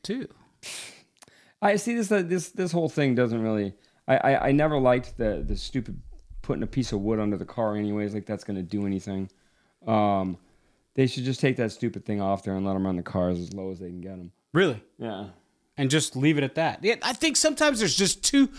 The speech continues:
Speaker 1: like, there was this
Speaker 2: They're
Speaker 1: great
Speaker 2: putting too ma-, too many rules in,
Speaker 1: There's
Speaker 2: like
Speaker 1: too
Speaker 2: the,
Speaker 1: many rules,
Speaker 2: like the
Speaker 1: exactly.
Speaker 2: stupid track limits.
Speaker 1: Exactly.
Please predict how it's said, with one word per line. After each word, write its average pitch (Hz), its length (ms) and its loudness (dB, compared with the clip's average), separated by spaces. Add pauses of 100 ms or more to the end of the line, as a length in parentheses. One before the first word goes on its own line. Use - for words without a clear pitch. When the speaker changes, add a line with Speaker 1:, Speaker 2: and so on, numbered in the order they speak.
(280)
Speaker 1:
like, 185 360 2 (320)
there 190 120 4
was 180 120 4
this 165 140 2
Speaker 2:
They're 139 140 4
Speaker 1:
great 196 180 8
Speaker 2:
putting 214 220 4
too 196 200 0
ma-, 185 180 2
too 190 220 -2
many 180 180 2
rules 165 340 2
in, 135 60 2
Speaker 1:
There's 143 120 6
Speaker 2:
like 120 80 4
Speaker 1:
too 233 80 8
Speaker 2:
the, 226 60 10
Speaker 1:
many 220 160 8
rules, 135 340 6
Speaker 2:
like 120 80 2
the 113 80 4
Speaker 1:
exactly. 139 380 6
Speaker 2:
stupid 190 420 0
track 170 320 6
limits. 151 160 4
Speaker 1:
Exactly. 120 680 2